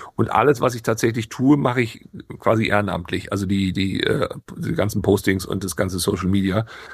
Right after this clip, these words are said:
Dass man das irgendwann mal ändert, also vielleicht sogar auch mit, mit Werbung, ich weiß nur noch nicht genau wie, fände ich jetzt gar nicht so verwerflich, weil die, die unsere Demokratie zerstören, die machen das hauptamtlich und kriegen dafür richtig dick Diätenkohle. Und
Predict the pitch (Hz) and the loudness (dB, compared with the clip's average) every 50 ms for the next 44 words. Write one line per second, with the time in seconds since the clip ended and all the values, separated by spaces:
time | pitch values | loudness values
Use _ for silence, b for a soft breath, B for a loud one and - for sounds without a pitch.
0 | B B B B - 110 110 - 135 117 113 110 98 90 - 120 156 214 - - | B B B B -2 -2 -2 0 0 0 0 0 -2 -2 0 0 0 0 -2 -6
1 | - - - 143 151 175 - 120 135 139 127 120 110 - - - 131 202 202 185 | -4 0 2 2 2 2 2 2 0 2 2 2 0 0 0 0 2 2 4 2
2 | 127 95 87 - - - - _ _ - 120 - 104 104 - - - - 95 104 | 2 0 -2 -8 -14 -18 -18 _ _ -4 -2 0 0 -2 -2 -4 -4 0 2 2
3 | 156 185 - - - - - - 139 123 147 135 135 - - - - - - - | 2 2 0 -2 -2 0 2 2 0 0 0 -2 -2 -4 -8 -16 -18 -12 -4 -4
4 | 117 127 - - - 101 110 135 123 113 98 82 92 - - 120 120 - 127 120 | -2 -2 -2 -2 0 2 2 2 2 0 -4 -4 -2 -2 0 0 0 0 -2 0
5 | 120 117 110 110 - 131 113 107 98 110 113 135 B B B B B B B B | 0 0 -2 -2 -2 0 0 2 2 2 0 0 B B B B B B B B
6 | B B - - - 123 120 143 143 151 - - 123 - - - 98 113 123 135 | B B -10 -2 2 2 2 2 2 0 0 0 0 -2 -2 -4 -2 0 0 0
7 | 123 113 - - - 123 135 123 - 110 98 95 107 127 143 156 - - 160 139 | -2 -2 -4 -2 0 2 2 2 2 0 0 2 2 2 2 0 -2 -4 -4 -4
8 | 127 - 131 113 110 117 110 110 B B B B B B B B _ - 131 156 | -2 0 2 4 4 4 2 0 B B B B B B B B _ -4 -2 0
9 | 139 135 123 - 127 123 127 123 120 117 120 117 - - 110 - - 117 113 - | 0 0 2 2 4 4 4 4 4 4 2 2 2 2 0 0 0 -4 2 2
10 | 110 101 - - 104 113 131 143 135 123 117 120 123 113 98 - - 113 - - | 2 2 2 2 4 4 4 2 2 0 0 0 0 0 -2 0 0 0 0 0
11 | - - 127 127 - 135 117 110 - - 110 - 123 117 117 113 107 104 - 104 | 0 0 0 0 0 -2 -4 -2 -2 -4 -2 0 0 2 2 2 2 2 0 0
12 | 98 117 113 - 117 - - 110 101 - - - - - 98 107 - 151 139 123 | 0 0 0 -2 -4 -2 -2 -2 -4 -4 -6 -6 -2 0 0 0 0 0 -2 -2
13 | - - 139 147 143 139 95 - - - - 131 117 117 | 0 4 6 6 8 6 6 4 2 -2 -2 -2 -2 -2